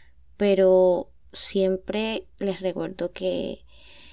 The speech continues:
ser positivos tal vez es una respuesta importante en nuestra vida y conocernos a nosotros mismos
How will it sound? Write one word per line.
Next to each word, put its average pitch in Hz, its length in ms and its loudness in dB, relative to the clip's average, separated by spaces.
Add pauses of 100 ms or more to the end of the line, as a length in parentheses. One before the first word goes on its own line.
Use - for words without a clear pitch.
(880)
ser 190 380 -2
positivos 190 640 -4
tal 185 220 -4
vez 175 680 -6 (180)
es 175 160 -6
una 190 340 -4
respuesta 180 640 -8
importante 185 1040 -6 (140)
en 170 200 -10
nuestra 170 420 -14
vida 185 400 -4
y 160 380 -8 (1200)
conocernos 185 640 -2
a 208 60 -2
nosotros 175 460 -6
mismos 190 760 -8